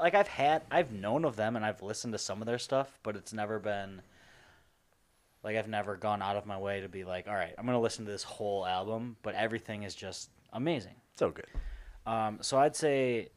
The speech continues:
Speaker 1: for sure Pentaton-, Pentatonix, uh, Straight No Chasers up there. The song, I think, is always hard for me because it depends, like, what kind of mood I'm in.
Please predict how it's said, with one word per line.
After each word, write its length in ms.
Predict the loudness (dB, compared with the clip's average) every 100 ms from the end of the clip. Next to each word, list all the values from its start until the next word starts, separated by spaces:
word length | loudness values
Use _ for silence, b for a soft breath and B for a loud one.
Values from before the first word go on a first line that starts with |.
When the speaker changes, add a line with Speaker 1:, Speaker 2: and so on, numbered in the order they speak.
| _ -18
Speaker 1:
for 180 | -12 -6
sure 180 | -4 -4
Pentaton-, 580 | -4 -6 -6 -8 -10 -8
Pentatonix, 880 | -10 -8 -8 -8 -8 -10 -14 -14 -16 -10
uh, 200 | -4 -4
Straight 260 | -2 -4 -4
No 80 | -6
Chasers 420 | -6 -8 -8 -8
up 160 | -10 -8
there. 260 | -10 -10 _ B B B B B B -8
The 140 | -2
song, 540 | 0 2 4 4 0 -6 -6
I 80 | -4
think, 240 | -4 -4
is 100 | 0
always 220 | 0 -2
hard 260 | -2 -4 -4
for 120 | -6
me 100 | -8
because 260 | -6 -4 -4
it 100 | -6
depends, 540 | -10 -4 -2 -2 -2
like, 220 | -4 -2
what 160 | -4 -4
kind 260 | -6 -4
of 100 | -4
mood 320 | -6 -6 -4 -2
I'm 200 | -4 -8
in. 240 | -12